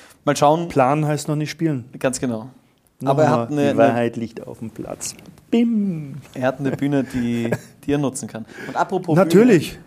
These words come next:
Speaker 1: jetzt kommt eine mega Überleitung.
Speaker 2: Okay.
Speaker 1: Jetzt pass auf.
Speaker 2: Zum
Speaker 1: Fun
Speaker 2: nächsten
Speaker 1: Fact mit der Überschrift Teambuilding. Das Team von neunzehnhundertachtundachtzig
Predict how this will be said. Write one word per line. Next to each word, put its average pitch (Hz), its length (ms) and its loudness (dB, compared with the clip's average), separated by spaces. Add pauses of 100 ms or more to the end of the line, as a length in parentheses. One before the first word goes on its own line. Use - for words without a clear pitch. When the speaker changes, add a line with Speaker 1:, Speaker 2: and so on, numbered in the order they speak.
(120)
Speaker 1:
jetzt 131 160 -8
kommt 139 160 -4
eine 135 100 -6
mega 135 300 -2
Überleitung. 113 560 -6 (200)
Speaker 2:
Okay. 135 580 4
Speaker 1:
Jetzt 123 180 -6
pass 117 140 -6
auf. - 280 -12 (440)
Speaker 2:
Zum - 180 0
Speaker 1:
Fun 160 80 2
Speaker 2:
nächsten 160 220 2
Speaker 1:
Fact - 360 -2
mit 139 220 -8
der 123 60 -4
Überschrift 147 600 -8
Teambuilding. 123 720 -12 (1300)
Das - 200 -2
Team 208 220 2
von 143 180 -2
neunzehnhundertachtundachtzig 139 1400 -6